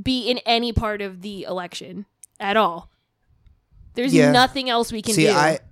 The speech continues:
Speaker 2: this is, this is my hot take. I think you should have to take a test before electing. I think you should have to prove that you actually at least know a little bit about at least the position of somebody who's running instead of just, you know,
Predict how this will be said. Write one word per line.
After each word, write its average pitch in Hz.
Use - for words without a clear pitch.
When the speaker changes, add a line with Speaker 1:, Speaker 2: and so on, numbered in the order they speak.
Speaker 2:
this 170
is, -
this 135
is 139
my 135
hot 143
take. 156
I 139
think 151
you 139
should 131
have 131
to 127
take 131
a 123
test 143
before 117
electing. 110
I 131
think 147
you 143
should 151
have 139
to 131
prove 151
that 131
you 127
actually 131
at 127
least 135
know 131
a 127
little 135
bit 196
about 131
at 143
least 139
the 143
position 127
of 120
somebody 120
who's 117
running 117
instead 117
of 117
just, 120
you 127
know, 117